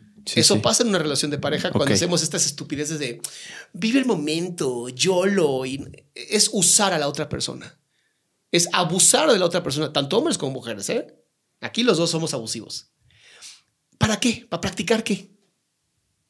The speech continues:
Speaker 2: O sea, ¿cuál es el fin de una relación de pareja? ¿Para pasarla bien? No, no uses a la gente para pasarla bien. Ten amigos. Pero es que quiero tener relaciones sexuales. ¿Para? ¿Para qué?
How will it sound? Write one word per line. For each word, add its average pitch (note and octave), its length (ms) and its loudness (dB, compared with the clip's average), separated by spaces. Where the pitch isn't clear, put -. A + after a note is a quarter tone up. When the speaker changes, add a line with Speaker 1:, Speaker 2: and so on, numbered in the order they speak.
Speaker 2:
O - 60 -20
sea, G3+ 220 -2
¿cuál C4 200 4
es C4+ 120 4
el G#3 100 -2
fin C#4+ 360 -2
de A3+ 80 4
una G3+ 200 2
relación E3 380 -4
de F#3+ 100 -2
pareja? - 540 -4
¿Para G3+ 220 4
pasarla A#3+ 340 2
bien? C#4 440 -2
No, A#3 140 2
no D#3 160 -2
uses C4+ 280 0
a C3 60 -2
la B2+ 80 -4
gente D3 200 -4
para C#3 140 -6
pasarla D#3 220 -2
bien. C#3+ 120 0
Ten C#3 140 -4
amigos. D#3+ 480 0
Pero B3 140 0
es C4 60 2
que G#3 60 -6
quiero B3+ 140 4
tener A3+ 160 0
relaciones F#3+ 340 0
sexuales. - 400 -6
¿Para? G3 420 -10
¿Para F3 180 -6
qué? - 320 -6